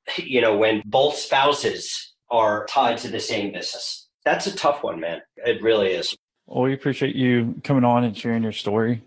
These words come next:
Speaker 2: Especially, we're having all the points at the end. I think after listening, it helps wrap everyone's head around what we've learned today. I mean, is there anything else, last words of wisdom that you want to leave us with?
Speaker 1: I want to tell you that the most impactful books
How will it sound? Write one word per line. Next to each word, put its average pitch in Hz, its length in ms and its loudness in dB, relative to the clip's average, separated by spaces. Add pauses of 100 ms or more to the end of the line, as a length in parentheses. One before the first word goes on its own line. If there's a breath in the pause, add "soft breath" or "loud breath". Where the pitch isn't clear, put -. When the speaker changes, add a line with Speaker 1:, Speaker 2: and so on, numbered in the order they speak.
Speaker 2:
Especially, 139 480 0
we're 127 420 2
having 156 220 2
all 139 80 4
the 120 60 0
points 123 340 0
at 104 80 -4
the 110 140 -4
end. 107 120 -2
I 107 60 -2
think 117 240 -4
after 120 300 0
listening, 107 560 -2 (100)
it 101 40 -16
helps 127 240 -2
wrap 117 240 0
everyone's 113 360 -2
head 131 240 -2
around 107 380 -2 (100)
what 117 140 -4
we've 107 180 -6
learned 113 160 -2
today. 127 320 2
I - 80 -2
mean, 127 140 4
is 127 120 2
there 143 140 4
anything 151 380 -2
else, 143 360 0
last 127 400 -2
words 123 240 -2
of 120 60 -6
wisdom 123 320 -4
that 131 100 -2
you 135 80 -4
want 127 140 0
to 131 60 -4
leave 135 160 -6
us 135 160 -8
with? 143 140 -6 (300)
Speaker 1:
I 131 80 2
want 156 140 4
to 170 100 0
tell - 140 2
you 143 160 6
that 123 320 0
the 117 80 2
most 123 360 2
impactful 113 1080 0 (260)
books - 540 -2